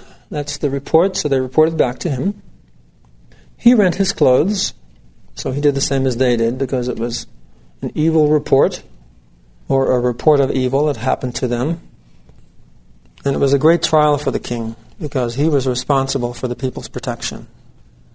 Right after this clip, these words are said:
It was a test of his loyalty to God. He could capitulate to the Assyrians as his father Ahaz had done, then there would be protection. It's true that people would be dislodged from their homeland,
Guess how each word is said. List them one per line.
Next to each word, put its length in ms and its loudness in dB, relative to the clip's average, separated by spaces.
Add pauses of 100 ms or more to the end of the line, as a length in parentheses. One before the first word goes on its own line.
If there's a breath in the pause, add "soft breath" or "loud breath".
(580)
It 160 -6
was 220 -6
a 80 -12 (160)
test 560 -4 (540)
of 180 -6
his 160 -4
loyalty 400 0
to 140 -10
God. 400 -4 (1080 soft breath)
He 140 0
could 220 0
capitulate 640 0
to 100 -2
the 100 0
Assyrians 720 -2 (100)
as 340 -6
his 220 -4
father 360 2
Ahaz 460 -4
had 200 -6
done, 320 -4 (640 soft breath)
then 300 -6
there 100 -6
would 160 -4
be 100 -4
protection. 680 -8 (1800)
It's 160 -8
true 240 0
that 260 2
people 280 0
would 180 -2
be 120 0
dislodged 1000 0
from 180 -4
their 160 -4
homeland, 580 -4